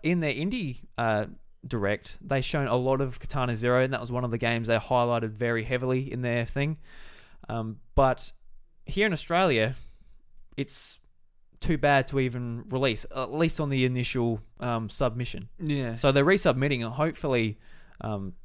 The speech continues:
Speaker 1: they'll come around and we'll get to play it here in Australia. But
Speaker 2: It's, it's a,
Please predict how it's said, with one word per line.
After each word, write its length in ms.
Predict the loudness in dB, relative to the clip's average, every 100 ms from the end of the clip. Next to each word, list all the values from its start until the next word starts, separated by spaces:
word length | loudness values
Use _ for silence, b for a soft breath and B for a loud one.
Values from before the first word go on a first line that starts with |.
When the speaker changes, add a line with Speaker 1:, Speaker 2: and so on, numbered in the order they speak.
| -20 -20 -20 -20 -20 -4
Speaker 1:
they'll 160 | -2
come 240 | 0 -2 0
around 300 | 0 -2 -2
and 120 | -2
we'll 120 | -2
get 160 | -2 -4
to 60 |
play 240 | -2 0 0
it 60 |
here 200 | 0 -2
in 60 | -4
Australia. 500 | -4 -2 -2 -2 -6 -6
But 180 | -8 -10 -20 -12 -8
Speaker 2:
It's, 220 | -8 -6
it's 160 | -6
a, 80 | -6